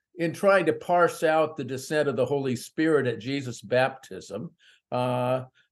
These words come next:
you know, or, or Jesus', uh, words quoting Isaiah, "The Spirit of the Lord is upon me." We don't, we don't need to, to do a, a, a, uh, analysis of those, perhaps,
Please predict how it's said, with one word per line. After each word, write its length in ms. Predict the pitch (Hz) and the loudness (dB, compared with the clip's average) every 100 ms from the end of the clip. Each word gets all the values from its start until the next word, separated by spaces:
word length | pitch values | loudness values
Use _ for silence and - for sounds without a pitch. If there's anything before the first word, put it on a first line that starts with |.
| - | -8
you 160 | 147 139 | -4 0
know, 180 | 131 | 2
or, 240 | 143 143 143 | 4 4 4
or 200 | 147 147 | 2 2
Jesus', 680 | 123 165 165 156 131 - 139 | 2 2 2 0 -4 -6 0
uh, 260 | 123 123 123 | 4 4 2
words 420 | 151 156 147 123 | 2 2 2 -4
quoting 520 | - 147 139 131 123 | -2 0 2 0 -2
Isaiah, 680 | 123 117 113 143 160 143 123 | -2 -4 -2 2 4 4 2
"The 120 | 113 | 0
Spirit 360 | - 139 139 123 | -10 -6 -4 -4
of 60 | |
the 60 | 123 | -2
Lord 280 | 131 127 117 | 0 0 -2
is 120 | - | -6
upon 600 | 92 - 165 185 196 131 | -12 -12 -8 -4 -4 -4
me." 300 | 90 90 104 _ - - | -8 -12 -16 _ -20 -6
We 120 | 143 | -2
don't, 220 | 160 160 151 | 0 0 4
we 120 | 160 | 6
don't 320 | 175 151 147 | 6 2 -2
need 360 | 165 185 156 - | -4 -4 -6 -6
to, 320 | 135 131 123 | -2 -2 -4
to 180 | - 120 | -6 -6
do 320 | 143 143 131 | -4 -2 0
a, 240 | 120 117 | 2 0
a, 320 | 117 117 110 - _ _ - | 0 -2 -6 -12 _ _ -2
a, 240 | 127 120 | 0 2
uh, 220 | 117 117 113 - _ _ | 0 0 -4 -10 _ _
analysis 840 | 143 143 151 190 190 170 156 135 139 | -8 -2 0 4 4 4 -2 -6 -4
of 180 | 110 | -2
those, 300 | 131 139 135 | 0 2 0
perhaps, 500 | 131 131 131 131 131 | -4 -4 0 -2 -4